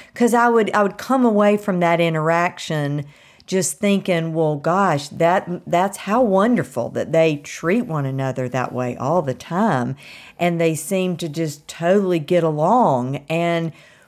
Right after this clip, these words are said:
we struggled with a lot of stuff. And of course, I realize now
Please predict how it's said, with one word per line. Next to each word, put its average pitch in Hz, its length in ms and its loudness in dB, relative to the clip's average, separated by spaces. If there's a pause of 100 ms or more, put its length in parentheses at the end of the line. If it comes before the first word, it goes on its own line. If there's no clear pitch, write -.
we 202 300 0
struggled 196 920 0
with 147 220 -4
a 147 60 -2
lot 135 260 0
of 127 80 -4
stuff. 139 500 -2
And 190 120 0
of 202 80 -2
course, 233 280 -2
I 214 60 -2
realize 220 520 2
now 160 540 0